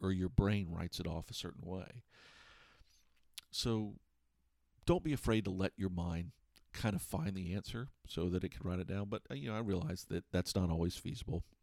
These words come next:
But the other thing I, I think is important to keep in mind is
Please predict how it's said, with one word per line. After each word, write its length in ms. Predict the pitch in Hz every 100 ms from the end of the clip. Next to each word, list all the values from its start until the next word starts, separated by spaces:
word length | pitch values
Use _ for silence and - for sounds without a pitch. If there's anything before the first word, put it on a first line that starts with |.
| - - - _ _ _ _ _ _ _ - - - - -
But 80 | -
the 100 | 175
other 140 | 226 220
thing 200 | - 107
I, 140 | 107 -
I 60 |
think 200 | - 139
is 60 | -
important 400 | 95 - 104 -
to 60 | 104
keep 160 | -
in 80 | 143
mind 320 | - 78 120 -
is 180 | 143 -